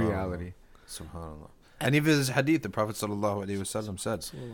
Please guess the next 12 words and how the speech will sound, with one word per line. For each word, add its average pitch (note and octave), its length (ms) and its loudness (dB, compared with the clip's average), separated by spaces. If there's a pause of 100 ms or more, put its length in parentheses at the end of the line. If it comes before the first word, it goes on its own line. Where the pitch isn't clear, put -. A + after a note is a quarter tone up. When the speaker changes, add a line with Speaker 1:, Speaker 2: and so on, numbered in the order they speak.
(120)
Speaker 3:
wasallam. G#2 60 -14
Speaker 2:
"People B2 380 4
are A2+ 200 6
asleep A#2+ 560 6 (340)
in G#2+ 120 0
their G2+ 120 4
life B2 280 6
here. C3+ 160 8
It's C#3 120 2
just B2 160 -2
they're B2+ 140 6
asleep, D#3 420 4